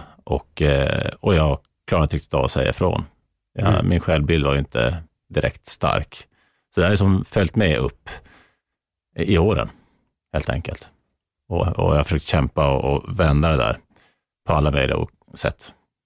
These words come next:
Speaker 1: tänkte
Speaker 2: Vad,
Speaker 1: jag.
Speaker 2: vad var det du fick höra och som du inte kunde säga ifrån?
Speaker 1: Nej, men <clears throat> man kunde höra i, i korridorerna till exempel. För problemet var ju, jag kan inte säga varför, men, men, eh, det är väl så när man mår dåligt, att jag hade problem med hygienen. Så att jag,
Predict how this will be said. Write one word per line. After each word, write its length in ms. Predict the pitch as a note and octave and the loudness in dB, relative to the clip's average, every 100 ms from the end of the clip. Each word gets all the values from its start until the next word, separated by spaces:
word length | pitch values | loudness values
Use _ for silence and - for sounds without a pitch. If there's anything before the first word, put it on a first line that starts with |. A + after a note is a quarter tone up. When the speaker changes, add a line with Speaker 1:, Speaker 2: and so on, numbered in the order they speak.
| _ G2 | _ -2
Speaker 1:
tänkte 100 | A2+ | 2
Speaker 2:
Vad, 100 | A2+ | 2
Speaker 1:
jag. 60 | - | 2
Speaker 2:
vad 160 | A2+ | 4
var 80 | A2+ | 4
det 60 | A2+ | 2
du 40 | |
fick 180 | G#2+ A2+ | 2 0
höra 280 | A2 G#2+ A2 | 2 2 2
och 100 | F#2+ | 0
som 180 | - G2+ | 0 2
du 80 | F#2+ | 2
inte 160 | F#2 | 0
kunde 220 | - G2+ | 2 2
säga 200 | F#2 G2 | 2 2
ifrån? 300 | F#2+ - G2+ E2+ - - - - - - _ _ _ _ _ _ - | 0 2 0 0 -6 -14 -14 -14 -20 -20 _ _ _ _ _ _ -2
Speaker 1:
Nej, 200 | A#2+ C#3+ | 2 4
men 240 | D3 C#3+ C#3 _ _ | 4 2 0 _ _
<clears throat> 280 | - D#3+ B2+ | 2 4 6
man 100 | C3+ | 4
kunde 160 | C#3 C3+ | 4 2
höra 260 | B2 A#2+ | 2 2
i, 260 | A#2 A#2+ G#2 | 0 2 2
i 40 | |
korridorerna 420 | F#2+ A2 F2+ E2+ | 2 2 2 0
till 60 | E2 | 0
exempel. 320 | F2 D#2+ F2 | -2 -2 -2
För 240 | D#2+ G#2+ G#2+ _ _ | 0 0 -2 _ _
problemet 460 | B2 B2+ D3 C3 - | -2 0 2 0 0
var 200 | G2+ F#2+ | 0 2
ju, 240 | F2 D#2 D#2 D2+ _ - | 0 0 -2 -8 _ -6
jag 180 | - | -2
kan 60 | A2+ | -2
inte 100 | G#2 | 0
säga 140 | G#2 | 0
varför, 460 | E2 F2 G#2+ - D#2 | 0 0 -2 -4 -4
men, 260 | E2+ F#2 F2+ | 0 0 0
men, 480 | G2 F#2 F2 E2+ | 0 0 0 0
eh, 420 | F#2 F2+ F2+ E2 - - | 0 0 -2 -4 -8 -12
det 240 | A#2 A#2+ | -6 0
är 60 | B2+ | 2
väl 80 | C3 | 2
så 100 | A2 | 2
när 60 | |
man 100 | G2+ | 2
mår 80 | F#2 | 4
dåligt, 520 | F2 F#2 G#2 - - - | 4 2 0 -4 -12 -8
att 120 | - | -2
jag 80 | E2 | 0
hade 100 | D#2+ | 0
problem 260 | D#2 D#2+ | 0 2
med 100 | D2+ | 2
hygienen. 480 | D2+ D#2+ E2+ - - | 0 0 0 0 -2
Så 100 | - | -6
att 100 | - | -4
jag, 260 | F#2 - | -2 0